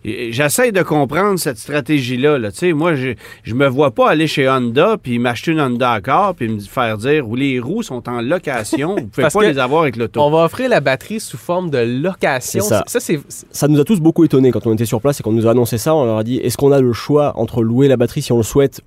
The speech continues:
Speaker 3: ou acheter le véhicule directement ? » On
Speaker 2: Ouais.
Speaker 3: nous a dit, « En tout cas, pour l'instant, non. »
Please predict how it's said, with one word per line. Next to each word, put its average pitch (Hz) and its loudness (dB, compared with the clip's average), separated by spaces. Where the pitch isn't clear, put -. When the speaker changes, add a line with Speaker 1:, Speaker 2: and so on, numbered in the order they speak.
Speaker 3:
ou 156 2
acheter 120 -4
le 113 -2
véhicule 120 0
directement ? » 120 2
On 123 0
Speaker 2:
Ouais. 120 2
Speaker 3:
nous 117 0
a 135 2
dit, « 160 -2
En 127 0
tout - -12
cas, 160 2
pour 131 -2
l'instant, 143 2
non. » 113 2